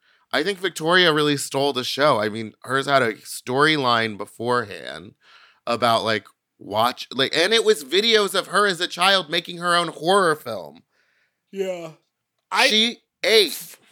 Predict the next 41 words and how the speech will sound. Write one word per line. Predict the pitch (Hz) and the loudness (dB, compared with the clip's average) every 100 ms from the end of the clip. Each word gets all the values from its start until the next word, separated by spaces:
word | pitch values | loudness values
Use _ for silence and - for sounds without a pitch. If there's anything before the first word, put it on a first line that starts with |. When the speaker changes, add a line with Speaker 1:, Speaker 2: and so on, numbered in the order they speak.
| _ | _
Speaker 2:
for | - - 208 208 | -14 0 2 2
me | 190 220 | 0 -2
personally, | 233 190 180 - 214 220 226 233 240 233 _ | -2 -4 -4 -2 -2 -4 -4 -6 -6 -10 _
the | 151 160 | -10 -10
Coco | - 170 165 190 | -2 0 0 0
performance | 180 185 175 160 160 156 - | -4 -6 -6 -4 -4 -8 -8
was | 151 139 | -6 -6
the | - | -8
one | 135 139 135 | -6 -6 -6
that | 131 | -6
I | 127 | -6
wanted | 123 123 120 - | -6 -10 -14 -14
to | 113 | -16
watch. | 95 - _ - - - _ _ _ _ _ - | -16 -20 _ -20 -20 -20 _ _ _ _ _ -4
I | 151 170 170 165 147 139 _ _ - | 0 2 0 -4 -4 -8 _ _ -16
really | 139 156 185 | -8 -4 -2
liked | 202 185 180 | 0 -2 -2
her | - 170 | -6 -4
look. | 139 135 - - _ | -4 -6 -8 -20 _
I | 139 143 | -4 -4
loved | 131 135 139 147 - | -4 -4 -2 -4 -6
her | 160 | -8
big, | 131 139 139 135 123 _ | -4 -6 -6 -10 -20 _
like, | 135 131 127 - _ - _ - | -4 -4 -6 -18 _ -20 _ -2
overdrawn | 147 143 147 165 170 170 | -2 -2 -2 2 2 0
Speaker 1:
The | 143 | -4
Speaker 2:
lips. | 143 143 - - - | -4 -4 -6 -8 -4
I | 143 | -4
loved | 143 131 135 139 139 - 143 | -4 -6 -6 -6 -10 -16 -6
the | 151 | -4
swoopy | - - 135 143 160 156 | -4 -6 -10 -10 -6 -6
hair. | 123 135 135 131 135 135 _ _ _ _ | -6 -4 -2 -2 -6 -10 _ _ _ _
I | 139 147 | -2 -2
loved | 139 139 147 147 | 0 -2 -2 -4
the | 147 151 | -6 -2
idea | 151 139 143 147 | -2 -2 -4 -4
that | 143 | -6
she | - 143 | -8 -10
was | 135 - | -10 -8
a | |
spider. | - - 135 131 131 131 | -8 -6 -4 -4 -4 -8